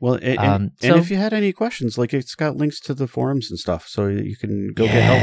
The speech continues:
Speaker 2: Yes.
Speaker 1: and, and whatnot. So, I mean
Speaker 2: That's another good reason to do it, especially if you're fresh to Linux Lite.
Speaker 1: Mm-hmm.
Speaker 2: Um, you might wanna know where to go to get a question answered if you have one, and there's just,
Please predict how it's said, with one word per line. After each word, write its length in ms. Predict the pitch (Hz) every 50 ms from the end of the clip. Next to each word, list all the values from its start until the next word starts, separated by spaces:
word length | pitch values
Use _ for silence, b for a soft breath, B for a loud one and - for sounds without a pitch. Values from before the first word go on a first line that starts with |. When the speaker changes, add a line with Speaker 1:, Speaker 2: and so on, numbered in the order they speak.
| 98 95
Speaker 2:
Yes. 80 | 98
Speaker 1:
and, 300 | 95 92 92 90 90 -
and 240 | - 92 90 82 82
whatnot. 380 | 85 73 62 71 71 67 - -
So, 400 | - - 92 90 87 85 85 90
I 40 | 92
mean 180 | 98 98 98
Speaker 2:
That's 180 | - 220 240 -
another 300 | 202 170 156 151 143 139
good 200 | 127 135 131 117
reason 260 | 120 127 120 117 123
to 80 | 120 120
do 180 | 139 202 226
it, 80 | 170 120
especially 420 | 117 - - 151 139 135 - 147
if 100 | 131 -
you're 100 | - 127
fresh 400 | - - - 135 135 127 - -
to 100 | - -
Linux 400 | 127 117 120 123 117 117 - -
Lite. 300 | 180 185 180 147 110 -
Speaker 1:
Mm-hmm. 300 | - 104 98 92 90 78
Speaker 2:
Um, 440 | - 117 113 110 110 110 110 107 101 -
you 120 | 127 123
might 240 | 120 120 123 131 -
wanna 180 | 120 123 123 127
know 240 | 120 107 98 101 110
where 260 | 117 120 113 107 117
to 60 | 123
go 420 | 123 139 143 151 143 117 113 120
to 140 | 131 - -
get 160 | 110 117 120
a 60 | 120 -
question 340 | - 190 202 - - 127
answered 320 | 110 107 110 107 - 117 107
if 140 | 107 - -
you 80 | 110
have 240 | - 156 151 151 131
one, 340 | 123 98 101 101 104 117 131
and 320 | - 117 117 117 113 107
there's 300 | 110 113 113 117 110 - -
just, 160 | 117 113